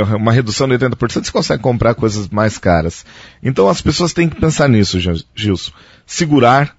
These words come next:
conter o décimo terceiro. Esse dinheiro vai ser importante pra saldar as dívidas dela.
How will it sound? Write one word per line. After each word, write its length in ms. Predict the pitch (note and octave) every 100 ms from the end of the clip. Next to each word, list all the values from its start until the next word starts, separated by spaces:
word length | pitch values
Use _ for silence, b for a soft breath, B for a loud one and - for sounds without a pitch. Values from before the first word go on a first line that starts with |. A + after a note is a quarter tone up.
| -
conter 500 | D3 C#3 - E3 E3
o 60 |
décimo 360 | C3+ B2+ - A2+
terceiro. 520 | G2+ F2+ G#2+ A2+ A#2+ - b b b b
Esse 260 | B2 C3+ B2
dinheiro 340 | B2 B2 D3
vai 140 | C3
ser 240 | B2+ - C#3
importante 640 | C3+ A#2+ A2 B2+ C3+ C3
pra 180 | - A2
saldar 480 | - A#2 G2+ A#2 A#2
as 140 | G2+
dívidas 440 | G#2+ C3+ B2 G#2
dela. 320 | F#2 F#2 G2+